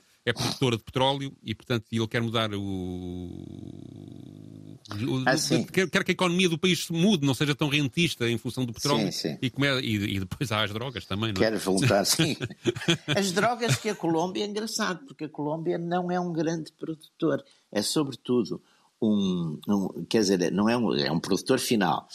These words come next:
Speaker 2: mas não é um grande plantador, curiosamente. O, a
Speaker 1: Não,
Speaker 2: Colômbia,
Speaker 1: eh,
Speaker 2: o, o
Speaker 1: há
Speaker 2: que se
Speaker 1: muitos terrenos que
Speaker 2: notabilizou,
Speaker 1: Sim,
Speaker 2: o que
Speaker 1: sim,
Speaker 2: se
Speaker 1: diga, diga.
Speaker 2: notabilizou muito foi com a indústria,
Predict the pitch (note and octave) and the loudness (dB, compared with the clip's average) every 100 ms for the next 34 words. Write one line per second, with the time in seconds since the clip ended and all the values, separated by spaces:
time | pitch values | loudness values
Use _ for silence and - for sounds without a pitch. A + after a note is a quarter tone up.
0 | - - - - G#2 A#2 C3+ C#3 C3+ C#3 | -14 -14 -8 -2 0 2 2 2 4 2
1 | D3 - C3+ D3 D3+ D3+ C#3 C3+ A#2 G#2+ | 2 2 4 4 4 2 2 4 2 2
2 | - G2 G#2 F2+ G2 F2+ F2 D2+ E2 D2+ | 0 2 2 2 2 2 0 -2 -2 2
3 | D2 D2 - A2 C3 A#2 A2 A2 G#2 - | 2 2 4 4 4 2 0 0 -2 -2
4 | - - - D#2+ - F#3+ F#3 D#3 E3 E3 | -6 -20 -18 -4 0 2 2 4 4 4
5 | D#3 D3 D3 A#2 A#2 A2+ - _ _ _ | 4 4 4 4 2 0 -6 _ _ _
6 | - F#3 - E3 F3+ D#3 F#3 E3 E3 C#3+ | -2 0 2 4 4 4 4 4 4 6
7 | D3+ D3 C#3 F3+ G3 - D3+ D3+ E3 F3 | 6 4 4 2 0 -2 -2 2 2 4
8 | C#3+ C3 B2 - G3 | 4 4 4 0 -4